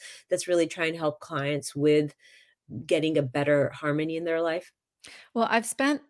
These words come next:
Speaker 2: the last ten years really putting in,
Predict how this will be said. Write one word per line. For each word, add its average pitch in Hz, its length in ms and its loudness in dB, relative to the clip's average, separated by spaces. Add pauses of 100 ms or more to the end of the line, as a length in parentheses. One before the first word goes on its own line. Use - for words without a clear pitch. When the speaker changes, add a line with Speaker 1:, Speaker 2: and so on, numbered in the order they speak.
(120)
Speaker 2:
the 202 500 2
last - 560 -2
ten 202 300 2
years 165 680 0 (540)
really 196 680 4 (120)
putting 180 320 0
in, 170 400 0